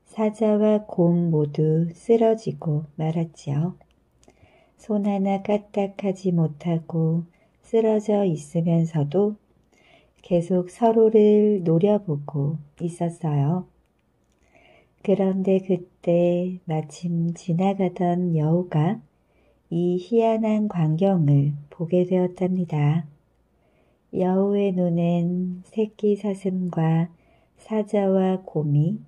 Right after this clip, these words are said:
각기 흩어져 쓰러져 있는 모습이 이상했어요.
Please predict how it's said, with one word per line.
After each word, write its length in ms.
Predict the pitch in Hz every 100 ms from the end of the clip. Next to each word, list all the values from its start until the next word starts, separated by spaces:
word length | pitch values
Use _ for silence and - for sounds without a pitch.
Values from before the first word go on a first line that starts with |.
| _ _ _ _ -
각기 560 | 165 165 _ 175 170
흩어져 880 | 185 214 - 220 208 196 190 190 196 190
쓰러져 640 | - 240 233 233 226 214
있는 520 | 180 165 160 156 165
모습이 720 | 156 160 180 208 196 139 143 - -
이상했어요. 1080 | 170 170 185 185 175 - 160 156 151 185